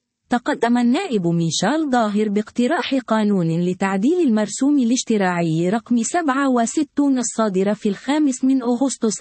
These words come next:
ألف وتسعمائة وسبعة وستون والمتعلق بالطوابع المالية. ويتيح الاقتراح الاستغناء عن استعمال الطوابع المالية الورقية واستيفاء رسمها عبر استخدام آلات الوسم لمختلف المعاملات.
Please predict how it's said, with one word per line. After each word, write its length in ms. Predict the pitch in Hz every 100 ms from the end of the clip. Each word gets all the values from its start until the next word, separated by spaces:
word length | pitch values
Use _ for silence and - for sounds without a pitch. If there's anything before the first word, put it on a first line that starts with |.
| -
ألف 260 | 269 -
وتسعمائة 720 | 233 233 294 - 330 277 208 214
وسبعة 680 | 202 202 202 349 254 220
وستون 720 | 208 190 180 339 - 220 208 185
والمتعلق 880 | 196 269 226 190 175 165 160 151
بالطوابع 680 | 160 147 151 190 208 156 156
المالية. 600 | 170 180 294 311 170 143 143 147 - _ _ _ _ _ _
ويتيح 540 | 214 240 269 269 339 311
الاقتراح 640 | 285 233 - 208 185 -
الاستغناء 680 | 190 180 - 180 160 180 220
عن 240 | 214 214 214
استعمال 560 | - 233 220 294 403
الطوابع 640 | 320 - 233 226 202 180
المالية 640 | 175 180 185 196 240 214 202 208
الورقية 720 | 196 196 190 185 320 269 170 180
واستيفاء 760 | 185 185 - 185 208 208 214
رسمها 480 | 226 214 208 185 190
عبر 320 | 185 180 190
استخدام 540 | 196 - 226 240 381 359
آلات 500 | 277 226 214 202 202
الوسم 420 | 190 185 - 185
لمختلف 720 | 214 190 156 - 151 156 156
المعاملات. 760 | 160 196 196 220 302 220 147